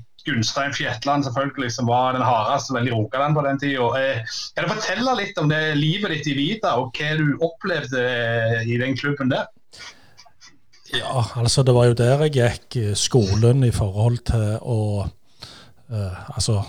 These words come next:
Speaker 2: for å si det enkelt, med den, eh, gjengen du nevner nå, pluss noen til, så var du nødt til å trå til, skulle du være med. Du, du hadde ikke noen sjans i det hele tatt. Eh, jeg hadde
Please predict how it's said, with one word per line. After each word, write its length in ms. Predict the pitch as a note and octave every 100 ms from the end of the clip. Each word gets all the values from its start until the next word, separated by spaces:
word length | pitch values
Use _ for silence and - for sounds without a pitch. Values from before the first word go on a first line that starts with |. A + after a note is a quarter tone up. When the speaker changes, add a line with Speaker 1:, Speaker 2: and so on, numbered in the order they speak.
| -
Speaker 2:
for 80 | B2
å 40 |
si 120 | B2+
det 100 | B2 C3
enkelt, 400 | - C3 - C3
med 240 | A#2+ A#2
den, 320 | A#2+ B2+ B2+
eh, 420 | A#2+ A#2 B2 A2+ C3+ -
gjengen 460 | C3 B2 C#3+ C#3+
du 120 | B2+ A#2+
nevner 340 | A2 G#2 B2
nå, 240 | C3 C3 C#3
pluss 320 | - B2 -
noen 360 | A2 G2+ C3+ B2+
til, 260 | C3+ D#3
så 180 | C#3+ C3+
var 140 | B2 B2
du 100 | A#2+
nødt 260 | A#2+ -
til 100 | D3
å 40 | -
trå 180 | G#2 F#2+
til, 180 | - A#2
skulle 260 | - A#2 A2
du 80 |
være 160 | F#2+ F#2
med. 240 | G#2 A#2
Du, 220 | A#2+ B2+ A#2+
du 120 | A#2
hadde 160 | G#2+ G2+
ikke 120 | C3
noen 160 | A2+
sjans 460 | A2+ A2+ A#2+ G#2 - - - - - - - - - -
i 80 | C#3+
det 100 | A#2
hele 260 | A2+ A#2 D#3+
tatt. 360 | F3 - -
Eh, 200 | A#2 A2+
jeg 100 | A2
hadde 240 | B2 B2